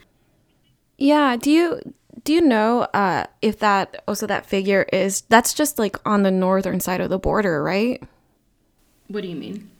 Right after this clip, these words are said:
Speaker 1: Like, that's just once you enter the U S, that figure is only, like, in the U S.
Speaker 2: Oh, I didn't, I didn't know that.
Speaker 1: Well, 'cause I'm, I'm ex-, I'm assuming they're not including, like, folks, like, on the southern side of the border,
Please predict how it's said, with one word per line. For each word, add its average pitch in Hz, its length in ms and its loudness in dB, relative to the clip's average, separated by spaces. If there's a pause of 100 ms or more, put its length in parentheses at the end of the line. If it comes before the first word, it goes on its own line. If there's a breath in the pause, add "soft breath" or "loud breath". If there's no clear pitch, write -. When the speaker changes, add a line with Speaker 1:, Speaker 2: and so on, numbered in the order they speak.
Speaker 1:
Like, 220 220 4
that's 214 280 4
just - 540 0
once 202 340 2
you 202 220 6
enter 190 240 2
the 180 120 0
U 180 160 0
S, - 180 -2
that - 180 0
figure 180 340 -2
is 175 140 -4
only, 180 240 -2
like, - 320 -6 (400)
in 196 180 4
the 180 140 0
U - 140 0
S. - 440 -2
Speaker 2:
Oh, 208 180 -6
I 190 160 -6
didn't, 240 320 -8 (220)
I 196 160 -12 (160)
didn't 190 200 -12
know 95 140 -12
that. - 180 -18 (580)
Speaker 1:
Well, 254 160 8
'cause 254 140 0
I'm, 240 160 6
I'm 247 220 4
ex-, 247 300 0
I'm 226 200 2 (120)
assuming 240 380 4
they're 214 120 4
not 196 260 2
including, 190 460 0
like, 180 260 -6 (360 loud breath)
folks, - 400 2 (420)
like, 190 260 0
on 196 140 6
the 185 60 2
southern 202 300 0
side 240 180 2
of 247 100 4
the 254 80 6
border, 254 480 2